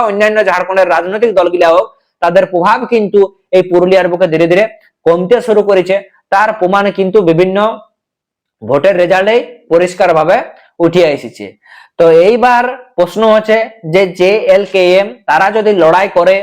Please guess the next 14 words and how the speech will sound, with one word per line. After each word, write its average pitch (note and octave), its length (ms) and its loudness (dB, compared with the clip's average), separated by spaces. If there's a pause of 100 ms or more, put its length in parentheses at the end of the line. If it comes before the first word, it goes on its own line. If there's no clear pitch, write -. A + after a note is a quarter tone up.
(560)
অর্থাৎ E3+ 300 -2
তারা F3+ 200 0
যদি A3 200 -2
প্রার্থী E3 400 -2
দেয় F#3 260 0 (280)
এই F3+ 120 2
পুরুলিয়ার F#3 480 2 (340)
যে E3 160 0
নটা E3 300 -2
বিধানসভা F3 540 0
কেন্দ্র E3 260 0 (120)
রয়েছে, E3+ 320 2 (480)
তাহলে G3 160 2 (120)
সেই A3 200 2